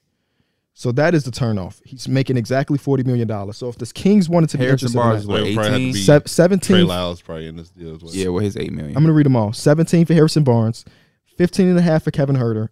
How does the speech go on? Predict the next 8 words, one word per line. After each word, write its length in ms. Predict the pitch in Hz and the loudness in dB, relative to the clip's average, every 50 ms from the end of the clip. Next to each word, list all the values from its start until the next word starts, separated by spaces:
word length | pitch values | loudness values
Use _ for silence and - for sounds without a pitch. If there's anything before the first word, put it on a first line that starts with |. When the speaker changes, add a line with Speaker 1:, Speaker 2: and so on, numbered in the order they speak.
| _ | _
Speaker 1:
nine 320 | - 123 127 135 147 156 165 | -10 -6 -2 0 2 2 4
and 100 | 156 151 | 4 2
a 40 | 147 | 2
half 200 | 147 147 135 - 139 131 127 131 131 120 127 120 117 113 104 - - _ _ _ _ _ _ _ _ _ - 135 156 156 147 143 131 135 135 131 131 127 123 - | 2 0 0 0 0 0 2 0 0 0 0 0 0 -2 -4 -6 -12 _ _ _ _ _ _ _ _ _ 0 2 2 2 4 2 2 2 2 2 2 0 0 -2
for 260 | - 127 117 113 - _ _ _ _ | -4 -4 -4 -4 -6 _ _ _ _
Keegan 220 | - 143 131 127 120 | -2 0 2 2 2
Murray, 340 | 127 135 139 139 131 131 - | 2 2 2 0 0 -2 -2
and 120 | 123 110 | -4 -6